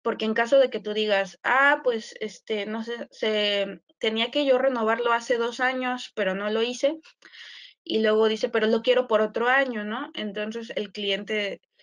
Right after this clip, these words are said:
cree que al, a lo mejor nomás tiene que pagar un año, pero esto no es así. Se tienen que pagar los años faltantes por renovar. Entonces, aunque tú digas,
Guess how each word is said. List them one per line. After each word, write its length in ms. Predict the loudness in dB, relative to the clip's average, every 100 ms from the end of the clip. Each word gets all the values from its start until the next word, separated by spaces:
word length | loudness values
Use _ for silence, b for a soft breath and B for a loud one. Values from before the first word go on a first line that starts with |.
| _
cree 280 | 0 2 0
que 120 | 0
al, 280 | 0 0 -2
a 80 | -2
lo 80 | -2
mejor 240 | -2 -4
nomás 200 | -2 -4
tiene 180 | -6 -8
que 80 | -6
pagar 280 | -2 0 0
un 140 | -2
año, 300 | -4 -4 -4
pero 200 | 0 0
esto 220 | -2 -4 -6
no 160 | -4
es 120 | -6
así. 360 | -8 -4 -4 -6 _ B B B
Se 160 | -4 -4
tienen 240 | -2 -2
que 100 | -2
pagar 320 | -2 2 2
los 220 | 2 -2 -2
años 380 | -4 -4 -6
faltantes 580 | -4 -2 -2 -6 -6 -12
por 220 | -12 -8
renovar. 480 | -4 -4 0 2 2 0 b b _ _ B B B B _ _
Entonces, 680 | -4 -2 0 0 0 0 -2 -4
aunque 840 | -2 -2 -4 -2 2 2 0 -2 -12 0
tú 100 | 4
digas, 520 | 4 4 0 -6 -14